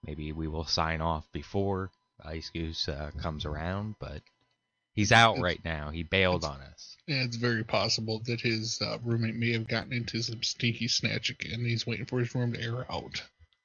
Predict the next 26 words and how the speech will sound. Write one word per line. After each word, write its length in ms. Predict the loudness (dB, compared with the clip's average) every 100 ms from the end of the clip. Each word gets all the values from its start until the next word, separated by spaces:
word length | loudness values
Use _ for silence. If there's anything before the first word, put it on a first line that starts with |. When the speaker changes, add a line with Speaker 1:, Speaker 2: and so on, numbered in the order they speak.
| -4
Speaker 1:
Well, 140 | 0
I 140 | 2
think 200 | 2 -2
he 120 | -4 -4
said 180 | 0
his 180 | 0 0
roommates 460 | -2 0 0 -2 -2 -2
pissed 300 | -2 -2 -4
at 80 |
him 160 | -2 0
about 260 | 2 2 2
something, 580 | -2 0 0 0 -2 -4
and 240 | -6 -8 -8
the 60 | -4
Wi-Fi, 880 | -2 0 2 2 2 2 2 2 0
he's 220 | -2 -2
like, 220 | -2 -2 -4
if 80 | -4
he 120 | -4
just 240 | -2 0
goes 260 | 2 2 2
in 160 | 0
there, 320 | 2 0 0 -2
he's 160 | -4
just 180 | -2 -2
gonna 220 | -2 -4